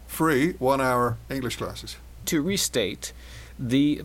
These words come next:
Speaker 2: potential benefit to any person from Senegal.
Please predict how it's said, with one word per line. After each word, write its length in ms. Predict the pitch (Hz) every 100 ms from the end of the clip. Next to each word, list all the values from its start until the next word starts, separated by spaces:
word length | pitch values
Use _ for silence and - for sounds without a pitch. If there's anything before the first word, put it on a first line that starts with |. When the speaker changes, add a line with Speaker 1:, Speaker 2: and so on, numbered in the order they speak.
| -
Speaker 2:
potential 400 | 143 320 - 131
benefit 500 | 175 156 120 131 -
to 160 | 143 -
any 200 | 233 254
person 340 | 180 190 - 175
from 240 | 175 170
Senegal. 680 | - - 160 107 87 67